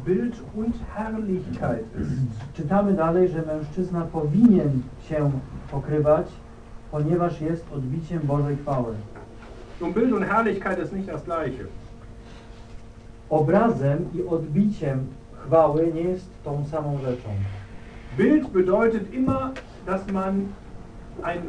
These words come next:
Speaker 1: Wesen einer Person zum Ausdruck bringt.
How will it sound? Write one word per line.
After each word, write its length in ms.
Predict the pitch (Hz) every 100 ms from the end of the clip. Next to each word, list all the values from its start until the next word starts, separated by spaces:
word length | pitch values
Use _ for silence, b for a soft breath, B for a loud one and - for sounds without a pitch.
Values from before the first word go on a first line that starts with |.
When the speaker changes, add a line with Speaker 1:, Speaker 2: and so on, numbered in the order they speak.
| 147
Speaker 1:
Wesen 560 | 208 254 262 254 269
einer 220 | 233 190 -
Person 640 | - 165 156 208 247 226 -
zum 220 | 285 269
Ausdruck 680 | 285 330 - - 220 196 -
bringt. 340 | 156 143 101